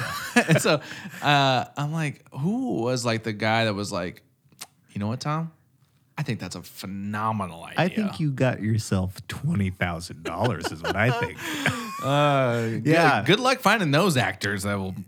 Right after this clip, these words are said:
Speaker 1: do that.
Speaker 2: Oh, that wasn't too hard, I guess,
Speaker 1: I guess
Speaker 2: 'cause
Speaker 1: not.
Speaker 2: the first one was the three people that got
Speaker 1: Yes.
Speaker 2: captured by the German doctor or whatever he
Speaker 1: Yes.
Speaker 2: was.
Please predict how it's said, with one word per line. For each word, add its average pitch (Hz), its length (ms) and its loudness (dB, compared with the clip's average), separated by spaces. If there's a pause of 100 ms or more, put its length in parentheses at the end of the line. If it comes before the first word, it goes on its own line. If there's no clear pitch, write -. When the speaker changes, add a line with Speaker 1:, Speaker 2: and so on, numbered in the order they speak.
Speaker 1:
do 110 160 0
that. 98 340 -2
Speaker 2:
Oh, 123 200 4
that 127 160 2
wasn't 147 260 0
too 135 140 0
hard, 123 200 2
I 104 60 0
guess, 87 200 -4
Speaker 1:
I - 20 -6
guess 127 140 2
Speaker 2:
'cause 107 40 4
Speaker 1:
not. 143 320 0
Speaker 2:
the 123 140 2
first 170 320 0
one 139 240 0
was 101 760 0
the 101 220 2
three 104 560 0
people 98 480 -2
that 90 240 -4
got 87 240 -6
Speaker 1:
Yes. - 40 -16
Speaker 2:
captured 92 640 -2
by 87 200 -2
the 85 80 -4
German 85 500 -4
doctor 82 440 -6
or 82 40 -6
whatever 82 340 -6
he 82 100 -4
Speaker 1:
Yes. 90 100 -4
Speaker 2:
was. 82 500 -6